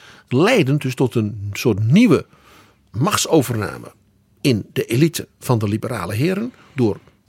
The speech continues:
progressieve, eh, sociaal-liberaal denkende mensen.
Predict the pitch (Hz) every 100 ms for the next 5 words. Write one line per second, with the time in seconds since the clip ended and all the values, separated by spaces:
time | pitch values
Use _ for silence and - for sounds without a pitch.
0 | _ 135 117 - 95 - 240 107 - _
1 | _ _ _ _ _ _ - - - -
2 | - - - 117 - - - - _ -
3 | - - _ _ 147 131 117 120 107 110
4 | 131 113 107 90 80 - - 104 151 -
5 | 311